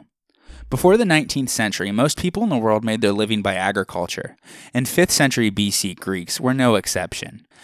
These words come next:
However, the diversity of natural resources in the ancient world made trade a necessity, as no polis had everything, and some polis had very little indeed.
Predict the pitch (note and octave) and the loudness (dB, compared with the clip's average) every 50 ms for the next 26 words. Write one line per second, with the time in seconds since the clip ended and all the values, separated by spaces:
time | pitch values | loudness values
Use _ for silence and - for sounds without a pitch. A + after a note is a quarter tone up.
0 | - - - - C#3 C3 C3 C3 B2+ B2+ B2 B2+ A#2+ B2+ B2+ B2+ B2 C#3 D#3 E3 | -20 -12 -2 2 4 4 6 6 4 4 2 2 4 4 4 4 6 4 4 4
1 | - - G#3+ A#3+ A3+ E3 C#3+ B2 A#2+ B2 A#2+ - - A#2+ G#2 F#2+ G#2 A2 G#2+ - | 2 0 0 -2 -2 0 2 2 2 2 2 2 0 0 0 0 0 0 0 4
2 | - G#2+ G2 F#2+ - G#2 G2+ G2 G2 F#2+ F#2 F#2 F2 - G#2 C#2+ E2 F#2 F#2 F#2 | 4 4 4 4 2 0 -2 -2 -2 -2 -2 -2 -2 -2 -4 -2 -2 -2 0 0
3 | F#2 F#2 - - - - A#2+ A#2+ A#2+ - - - B2 B2 C#3 C3+ B2+ A2+ G#2+ G2 | -2 -2 -6 -8 -6 -4 -2 -2 0 -2 0 0 0 2 2 0 0 -2 -2 -4
4 | - - G#2+ G2 F#2+ - - - - - - - _ - - - - - - A2+ | -4 -2 -2 -2 -2 -2 -4 -6 -8 -10 -12 -16 _ -20 -20 -20 -20 -6 -4 -2
5 | A2 B2+ C3 C3+ D3+ D#3 - - - B2+ A#2+ A2 G#2 - - G#2+ F#2+ - F#2+ G2+ | 0 2 4 4 4 4 2 0 2 4 4 4 4 2 0 -2 -2 0 0 0
6 | G2+ F#2+ F#2+ - F2 - - - - - _ _ _ _ - - - A#2+ B2+ - | 0 -2 -4 -6 -10 -14 -14 -16 -18 -20 _ _ _ _ -20 -12 -8 -4 0 2
7 | - - C#3 D3 C#3+ - - A2 G2+ F2+ F2 F2 F2 F2+ - - B2 A#2 A2+ A#2+ | 4 4 4 2 2 0 2 2 2 2 -2 -4 -6 -4 -2 -2 -2 0 2 2
8 | A#2+ B2+ C3+ B2+ G#2+ G#2 G#2+ G#2+ G2 G2 G2 F#2 F#2+ - F#2+ F#2 F2+ E2+ - - | 2 4 4 2 2 0 0 0 0 0 -2 -4 -6 -8 -8 -8 -8 -10 -14 -16
9 | - | -20